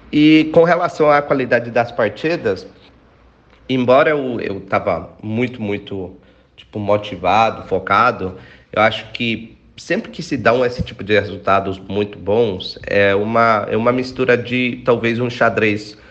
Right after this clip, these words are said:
bom, mas também de muita sorte nos momentos críticos.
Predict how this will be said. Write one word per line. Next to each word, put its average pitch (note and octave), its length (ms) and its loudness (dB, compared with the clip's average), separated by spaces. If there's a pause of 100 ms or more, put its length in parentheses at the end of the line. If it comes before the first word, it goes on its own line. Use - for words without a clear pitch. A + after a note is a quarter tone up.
(240)
bom, B2+ 560 2 (360)
mas A#2 460 2
também C#3 460 0
de D3+ 120 -6
muita C#3 400 0
sorte C3 460 0
nos B2+ 180 -4
momentos B2 480 -4
críticos. - 760 -10